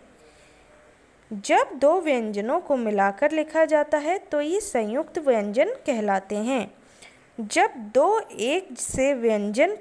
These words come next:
पास पास आते हैं, तो ये द्वित्व व्यंजन कहलाते हैं। जब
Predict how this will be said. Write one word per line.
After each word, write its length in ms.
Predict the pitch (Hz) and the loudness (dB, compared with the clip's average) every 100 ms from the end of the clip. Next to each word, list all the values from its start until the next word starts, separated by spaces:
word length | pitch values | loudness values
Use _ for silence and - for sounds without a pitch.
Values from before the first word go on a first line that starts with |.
| - | -2
पास 320 | 226 320 - - | 0 0 -2 2
पास 280 | 240 226 - | 2 2 0
आते 380 | 220 208 208 | 0 0 -2
हैं, 280 | 240 262 359 - | -4 -2 -4 -4
तो 160 | 302 330 | -2 0
ये 280 | 294 269 294 | 0 -2 -2
द्वित्व 440 | 233 330 370 403 | -2 -2 -2 -8
व्यंजन 540 | 285 226 196 196 294 | -2 -2 -2 0 0
कहलाते 640 | 381 254 202 185 190 98 196 | 0 -4 0 -2 -2 -4 -2
हैं। 300 | 247 233 - - _ _ _ _ _ _ _ _ _ _ _ _ _ _ _ _ - - _ _ | -2 -4 -8 -20 _ _ _ _ _ _ _ _ _ _ _ _ _ _ _ _ -20 -20 _ _
जब 380 | 240 220 330 523 | -8 0 2 2